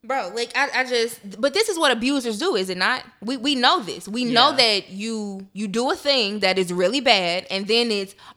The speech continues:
Speaker 1: "Oh, but I'm
Speaker 2: Oh.
Speaker 1: so sorry, I won't do it again, I want you back, I fucked up, I was too drunk, I was too this." That is, like, textbook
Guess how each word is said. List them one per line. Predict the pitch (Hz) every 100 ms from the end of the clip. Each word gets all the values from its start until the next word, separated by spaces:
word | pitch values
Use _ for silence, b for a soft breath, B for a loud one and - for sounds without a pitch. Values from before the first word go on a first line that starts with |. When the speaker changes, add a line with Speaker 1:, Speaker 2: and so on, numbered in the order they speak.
| -
Speaker 1:
"Oh, | 226
but | 214
I'm | 214
Speaker 2:
Oh. | 214
Speaker 1:
so | 226 214
sorry, | - 196 196 196
I | 196 190
won't | 190 196
do | 190
it | 190
again, | 185 185 185 147
I | 196
want | 196 190 -
you | 190
back, | 190 180 175
I | 170
fucked | 208 202 190 -
up, | 175 175
I | 180
was | 185 -
too | 214
drunk, | 190 185 180
I | 175 185
was | 208
too | - 202
this." | 185 185 175 180 - - B B 190
That | 285 370
is, | 339 262 - _ -
like, | 214 202 - -
textbook | - 339 330 339 220 220 190 147 -